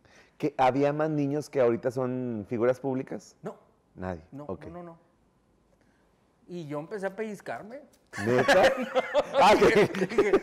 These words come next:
Speaker 2: empecé a
Speaker 1: ¿Cómo
Speaker 2: pellizcarme,
Speaker 1: lloro?
Speaker 2: a ver cómo lloro, cómo lloro, y quién trae Vicks por ahí, pues traigo, <laughs> traigo constipada la nariz, ¿qué hago, no? Pero no sé qué pasó, de verdad. En ese entonces no conocía técnicas de actuación.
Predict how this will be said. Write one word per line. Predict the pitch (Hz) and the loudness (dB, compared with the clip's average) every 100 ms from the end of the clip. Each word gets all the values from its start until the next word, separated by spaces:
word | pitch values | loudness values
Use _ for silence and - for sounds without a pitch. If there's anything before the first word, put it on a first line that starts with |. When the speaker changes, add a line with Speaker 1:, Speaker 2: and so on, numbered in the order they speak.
| 269 | -2
Speaker 2:
empecé | 185 180 190 | -4 -2 -2
a | 185 | 0
Speaker 1:
¿Cómo | 147 165 | 0 4
Speaker 2:
pellizcarme, | 180 | 6
Speaker 1:
lloro? | 170 190 | 6 6
Speaker 2:
a | 220 | 2
ver | 214 | -4
cómo | 220 233 | -8 -6
lloro, | 202 170 226 175 | -2 -2 -4 -10
cómo | 208 202 214 | -12 -4 -2
lloro, | 294 277 240 | -2 -4 -4
y | 254 | -8
quién | 196 185 | -10 -12
trae | 208 214 | -12 -12
Vicks | 190 185 - | -12 -16 -14
por | 208 | -8
ahí, | 180 185 | -8 -8
pues | 196 | -12
traigo, | 190 180 - - - - 932 - - | -6 0 0 -2 -10 -12 -14 -12 -6
<laughs> | 196 - 302 - - - - | -6 -4 -6 -6 -12 -12 -10
traigo | 165 151 170 | -8 -6 -6
constipada | 175 170 147 123 151 | -8 -8 -10 -2 0
la | 175 160 | 0 -2
nariz, | 127 120 156 | -6 -12 -14
¿qué | - 170 | -14 -10
hago, | 135 139 123 | -10 -10 -14
no? | 107 185 _ _ _ _ _ _ | -20 -20 _ _ _ _ _ _
Pero | 190 185 196 190 185 - - _ _ _ _ | 0 2 4 4 4 0 -18 _ _ _ _
no | 190 214 220 226 | -12 -6 -4 -2
sé | 269 - | -4 -4
qué | 226 | -4
pasó, | 175 147 139 135 135 | -2 -2 -2 -4 -4
de | 135 | -4
verdad. | 139 170 196 170 - _ _ _ | -4 -2 -4 -6 -20 _ _ _
En | 147 | -10
ese | 175 196 | -10 -10
entonces | 190 175 160 165 156 | -6 -6 -6 -14 -14
no | 156 | -14
conocía | 156 147 151 139 | -14 -14 -14 -14
técnicas | 143 143 135 131 | -14 -18 -14 -12
de | 117 | -14
actuación. | 113 110 - 127 117 | -16 -18 -16 -18 -18